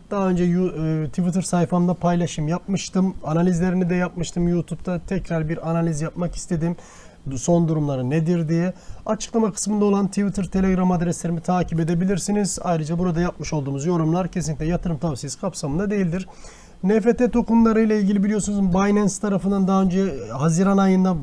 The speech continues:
Bin-, e, N F T market kurulmuştu.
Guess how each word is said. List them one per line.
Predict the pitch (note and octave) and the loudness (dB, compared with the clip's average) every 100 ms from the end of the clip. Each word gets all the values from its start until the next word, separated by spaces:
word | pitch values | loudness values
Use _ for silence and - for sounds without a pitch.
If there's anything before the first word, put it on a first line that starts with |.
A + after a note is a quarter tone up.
| C3 | 0
Bin-, | F3+ F3+ | 0 0
e, | D#3+ E3 E3+ | 0 0 2
N | F3+ | 4
F | E3 G#3 | 4 2
T | - | 2
market | F#3+ F#3 E3 - - | 4 4 2 -2 -4
kurulmuştu. | - G3 F#3+ F#3+ - - G3+ | -2 0 2 2 0 -2 -4